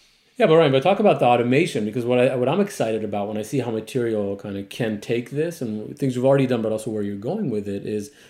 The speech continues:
when you have this very extensive visibility,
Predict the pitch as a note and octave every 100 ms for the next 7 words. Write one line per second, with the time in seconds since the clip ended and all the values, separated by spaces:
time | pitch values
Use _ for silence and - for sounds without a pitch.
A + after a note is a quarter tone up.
0 | _ C3+ C3+ A#2+ C#3+ E3+ C#3 A#2+ - -
1 | _ _ - A2+ A2 - B2+ B2 B2 A2+
2 | A#2 A2+ G#2 G#3 D#3 A#2 G#2+